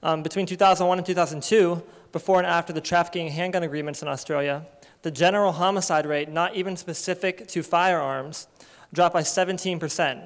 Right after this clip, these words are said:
which was also the sharpest dro-, drop in homicides between nineteen eighty-nine and two thousand fourteen in Australia.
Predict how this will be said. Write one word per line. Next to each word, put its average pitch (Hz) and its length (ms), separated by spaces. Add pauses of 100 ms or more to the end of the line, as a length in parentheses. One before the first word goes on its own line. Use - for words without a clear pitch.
(120)
which 185 140
was 170 120
also 185 300
the 170 80
sharpest 170 400
dro-, 160 400
drop 156 240
in 165 80
homicides 151 640
between 160 240
nineteen 156 240
eighty-nine 151 420 (260)
and - 80
two 180 80
thousand 165 220
fourteen 165 320
in 156 60
Australia. 139 520